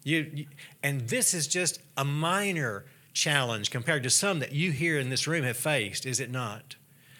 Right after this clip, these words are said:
Death, illness, life-threatening challenges.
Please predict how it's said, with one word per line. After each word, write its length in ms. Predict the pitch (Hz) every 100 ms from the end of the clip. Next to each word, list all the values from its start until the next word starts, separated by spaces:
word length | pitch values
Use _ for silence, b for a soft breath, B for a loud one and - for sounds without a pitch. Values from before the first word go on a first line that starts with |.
| B B - 117 113
Death, 640 | 165 156 107 104 - - b b b b - -
illness, 540 | 170 165 123 107 -
life-threatening 680 | 127 147 143 151 151 139 135
challenges. 760 | 143 139 135 123 104 101 -